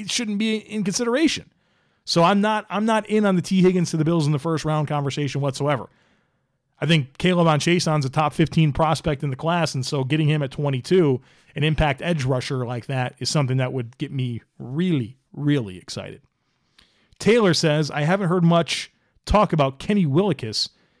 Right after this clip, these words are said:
as a target in the second round. What's your thoughts on his fit with the Bills?" Kenny Willekes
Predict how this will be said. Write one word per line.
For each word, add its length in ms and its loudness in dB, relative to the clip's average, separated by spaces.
as 140 -2
a 40 -2
target 380 2
in 60 0
the 60 0
second 340 -2
round. 280 0
What's 160 -6
your 60 -2
thoughts 360 -2
on 100 0
his 160 -2
fit 180 -4
with 80 -10
the 80 -10
Bills?" 320 -6
Kenny 240 0
Willekes 560 0